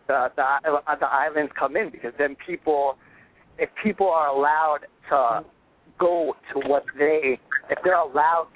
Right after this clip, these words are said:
to go to a place where they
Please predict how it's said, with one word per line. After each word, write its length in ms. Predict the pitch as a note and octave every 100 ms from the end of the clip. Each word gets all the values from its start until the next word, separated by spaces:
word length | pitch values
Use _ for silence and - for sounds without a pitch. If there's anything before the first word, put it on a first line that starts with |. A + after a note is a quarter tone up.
| -
to 160 | C3+ C3 -
go 300 | D#3 D3+ C#3 - -
to 280 | F#3 C#3+ C3 A#2
a 60 |
place 380 | - - D#3+ C#3+ -
where 240 | C3 B2 A#2+
they 400 | C3+ C#3+ C3+